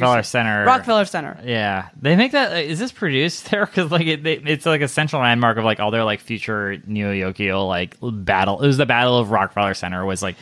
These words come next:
Speaker 2: part
Speaker 1: Yeah.
Speaker 2: of, like, the, the flashback and shit.
Speaker 1: I mean, I think they just like to take things and
Speaker 2: <laughs>
Speaker 1: lampshade 'em.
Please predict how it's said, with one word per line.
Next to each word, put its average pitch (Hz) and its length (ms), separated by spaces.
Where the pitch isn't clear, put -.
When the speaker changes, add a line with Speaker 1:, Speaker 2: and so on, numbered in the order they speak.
Speaker 2:
part 107 160
Speaker 1:
Yeah. 98 60
Speaker 2:
of, 98 40
like, 101 160
the, 101 160
the 98 120
flashback 92 520
and 92 140
shit. 92 120
Speaker 1:
I 480 40
mean, 539 140
I 415 60
think 392 120
they 220 100
just 190 160
like 190 140
to 165 80
take 160 280
things 190 360
and 160 240
Speaker 2:
<laughs> - 600
Speaker 1:
lampshade 180 480
'em. 214 120